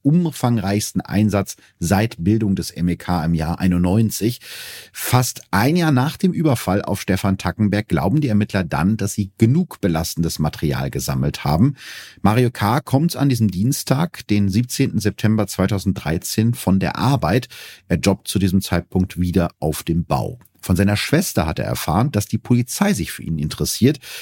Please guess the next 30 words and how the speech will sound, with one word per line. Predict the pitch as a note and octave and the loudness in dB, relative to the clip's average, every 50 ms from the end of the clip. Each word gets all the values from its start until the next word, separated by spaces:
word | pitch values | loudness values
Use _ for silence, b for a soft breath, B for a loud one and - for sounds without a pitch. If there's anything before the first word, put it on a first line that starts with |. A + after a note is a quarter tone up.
| B B B B | B B B B
Gerade | B G2 G2 E2+ F#2 F#2 A2 C3 C#3+ D#3 D#3 F#3+ F3+ D3 G#2+ | B -2 0 2 2 2 2 2 2 2 2 2 0 0 0
wurde | G2+ A2+ C3 C3 | 0 2 2 0
die | B2 A#2+ B2 A2+ E2+ | 0 0 -2 0 0
Wohnung | F#2+ G2+ G2 F#2+ G2+ G2 | 2 2 2 2 0 0
seiner | D#2+ F#2 F#2 F#2 F#2+ | -2 0 0 2 2
Mutter | F#2+ G2 A2+ B2 B2 - F#2 - | 2 2 2 2 2 0 -2 -4
durchsucht. | - F#2+ - - - - - - - - - - - - _ _ _ - - - | -6 -8 -12 -12 -12 -12 -12 -14 -18 -20 -20 -20 -20 -20 _ _ _ -20 -10 -6
Er | - F3 | -2 -2
steuert | F#3 - - A#2 C3+ D#3+ - | 0 2 2 2 2 2 0
die | - A2+ | 0 -2
Sparkasse | - - - F2 F#2+ A#2 - D#3 D3 - - | -2 0 0 0 0 0 0 -2 -2 -2 -4
im | C3 - C3+ - | -2 0 0 0
Forum | - - - B2 A2+ A#2+ A#2 A#2+ | 0 0 0 0 2 2 0 0
Köpenick | - - D#3 D#3 - F#2 D#2+ D2+ D2+ - - | 2 0 0 0 0 -2 -2 -2 -4 -4 -2
an, | - G2+ A#2+ | 0 0 0
einem | F2+ C2+ D#2 E2+ E2+ E2 E2+ - - | 0 0 0 0 0 -2 -4 -4 0
großen | F#2 F#2 F#2+ F#2+ - - | 0 2 2 0 -2 -2
Einkaufszentrum | - F#2 G#2 - F2+ D2+ - - E2 D2+ D2+ - E2 | -2 -2 0 0 -2 -2 -2 -4 -4 -4 -2 0 2
mitten | E2 E2 - - E2+ | 2 2 2 0 0
in | C2+ C#2+ D#2 | 0 0 0
Berlin, | D#2 D2+ D2+ E2+ G#2 B2+ B2+ B2 B B B B B | 0 0 2 2 2 2 2 -2 B B B B B
und | - B2+ C#3+ C#3+ B2 | 2 2 2 2 -2
hebt | - - - A#2 C3 B2+ - - | -4 -2 0 0 0 0 -4 -4
seine | A#2 G2+ F#2+ G2 | -2 0 0 0
gesamten | F2 F#2+ D#2+ C#2 E2+ F2+ F#2+ - - G2+ - - | 0 0 0 2 2 0 0 0 -2 -4 -4 -2
Ersparnisse | - G2 F#2+ - - - F#2 F2+ F2+ F#2+ F#2+ E2+ - - - - | -2 -2 -2 -2 0 0 0 2 2 2 2 0 -2 -4 -4 -2
ab. | F2 G#2+ - _ _ _ _ _ _ - | -2 -2 -2 _ _ _ _ _ _ 0
Insgesamt | G2 G#2+ A2+ - - G#2+ F#2+ F#2+ F#2 F#2 F#2+ - - _ | 0 0 0 0 -2 -2 0 0 0 0 0 -2 -6 _
einhundertachtundsechzig | - - F2+ F#2 F2 F#2 F#2 F#2 F2 - - _ - E2 D#2 - - - E2 D#2 - C2+ B1 - - - - - - - - | -6 -2 0 2 2 2 2 2 0 -2 -6 _ -4 -4 -4 -4 -6 -6 -6 -6 -6 -6 -10 -10 -10 -10 -10 -10 -10 -10 -10
Euro. | - C2 - - - - | -8 -8 -8 -8 -10 -12